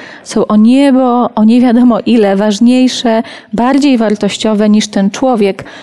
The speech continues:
mógł stracić w trakcie swojego życia, poświęcając, poświęcając pewnie dobra, popularność, władzę, pieniądze dla Boga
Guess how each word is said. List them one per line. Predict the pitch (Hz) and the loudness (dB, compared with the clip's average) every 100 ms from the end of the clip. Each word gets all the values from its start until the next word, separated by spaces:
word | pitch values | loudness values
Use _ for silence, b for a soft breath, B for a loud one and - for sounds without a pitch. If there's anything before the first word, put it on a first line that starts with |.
| B - | B 0
mógł | 247 - | 0 0
stracić | - 214 196 196 185 | -4 -2 -2 -4 -8
w | - | -8
trakcie | - 208 214 - 190 | -4 -2 -4 -4 -4
swojego | - 202 190 180 196 | -4 -2 -2 0 0
życia, | 214 - 196 | 0 -2 -4
poświęcając, | 196 - 185 190 202 175 175 180 - B B B B | -4 -4 -2 -2 -2 -2 -2 -4 -8 B B B B
poświęcając | 311 - 294 262 208 208 220 - | -8 -4 0 0 0 0 0 -2
pewnie | 208 190 185 | -2 0 0
dobra, | 190 208 202 214 196 202 208 B B B B B - | -2 -2 0 0 0 -2 -4 B B B B B -8
popularność, | 202 208 196 190 190 185 190 196 | -6 -2 -2 0 0 0 -2 -2
władzę, | 170 180 170 170 170 180 165 165 | -2 0 -2 -4 -4 -2 -2 -2
pieniądze | 185 170 151 160 165 170 175 | -2 -2 -2 -2 -2 -2 -2
dla | 214 | -2
Boga | 220 170 - | -2 -4 -6